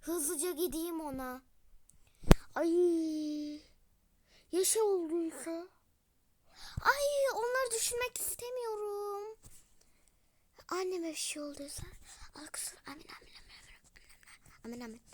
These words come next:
Tamam, tamam. Ay, roket evi mi? Bir saniye anneciğim. Bu ne? Postalar yere atıyor. Ay, ne yazık postalara. Dur, tutayım bari. Ha, kucağıma aldım.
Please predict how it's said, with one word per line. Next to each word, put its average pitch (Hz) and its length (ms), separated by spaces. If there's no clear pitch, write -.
Tamam, 262 200
tamam. 247 200
Ay, 311 80
roket 302 460
evi 339 220
mi? 302 300
Bir 285 60
saniye 339 400
anneciğim. 262 760
Bu 370 60
ne? 640 340
Postalar 494 680
yere 466 240
atıyor. - 260
Ay, 539 340
ne 554 260
yazık 370 360
postalara. 262 880
Dur, 427 140
tutayım - 640
bari. 294 520
Ha, 311 120
kucağıma 349 500
aldım. 349 400